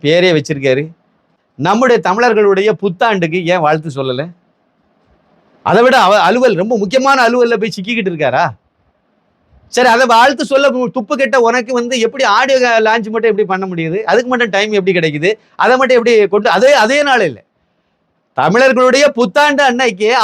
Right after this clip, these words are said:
ஆடியோ மட்டும் எப்படி லான்ச் பண்ண முடியுது? அப்போ ஆடியோ ஒரு பாட்டை மட்டும் வெளி-, அதை படம் வேலை முடியல, படம் ஷூட்டிங்கே என்ன முடியல, ஆனாலும் ஆடியோ எப்ப, எந்த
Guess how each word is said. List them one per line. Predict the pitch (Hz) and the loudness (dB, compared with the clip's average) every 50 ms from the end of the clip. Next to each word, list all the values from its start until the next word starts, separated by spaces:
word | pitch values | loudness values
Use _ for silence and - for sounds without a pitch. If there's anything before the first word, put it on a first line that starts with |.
| 240 | 2
ஆடியோ | 277 302 311 302 294 277 | 2 2 2 0 0 0
மட்டும் | 277 240 277 262 | -2 -2 -2 -2
எப்படி | 240 247 247 233 | -2 -2 -2 -2
லான்ச் | 226 233 254 208 240 226 | -2 -2 -4 -4 -6 -6
பண்ண | 233 226 220 208 | -6 -6 -6 -4
முடியுது? | 196 202 185 170 202 233 214 - _ _ _ _ _ _ _ _ _ _ _ _ _ _ _ _ _ _ _ _ _ _ _ _ - - - _ _ _ _ _ - 123 | -4 -4 -2 0 0 -2 -2 -4 _ _ _ _ _ _ _ _ _ _ _ _ _ _ _ _ _ _ _ _ _ _ _ _ -20 -20 -20 _ _ _ _ _ -6 -6
அப்போ | 117 117 143 202 247 240 170 143 151 180 | -4 -2 0 0 2 2 2 2 2 2
ஆடியோ | 220 202 214 190 170 185 | 2 2 2 2 2 2
ஒரு | 185 - - 180 | 0 0 0 2
பாட்டை | 196 240 262 226 - 254 214 220 | 2 2 2 2 0 -2 -2 -4
மட்டும் | 220 214 - 262 240 | -4 -2 -2 -2 -2
வெளி-, | 220 220 185 156 160 | -2 -2 -2 -2 -2
அதை | 190 233 - - | -2 -4 -4 -2
படம் | 170 180 202 226 220 214 | -2 -2 0 0 0 2
வேலை | 202 202 214 190 185 | 2 2 2 0 -2
முடியல, | 185 196 202 214 214 262 277 - 175 | -2 -2 -2 0 0 0 -2 -2 -2
படம் | 170 196 185 - | -2 -2 -2 -2
ஷூட்டிங்கே | 190 202 214 185 226 214 220 220 196 | -2 -4 -2 -2 -4 -2 -2 -2 -2
என்ன | 196 190 180 | -2 -4 -4
முடியல, | 180 180 185 170 156 233 233 170 165 190 | -2 0 0 0 2 2 0 2 2 0
ஆனாலும் | 220 226 214 220 262 285 247 202 226 | 2 0 0 0 0 0 2 2 2
ஆடியோ | 240 240 220 185 190 202 196 | 2 2 0 0 0 -2 -2
எப்ப, | 240 233 220 220 | 0 0 0 0
எந்த | 233 | 0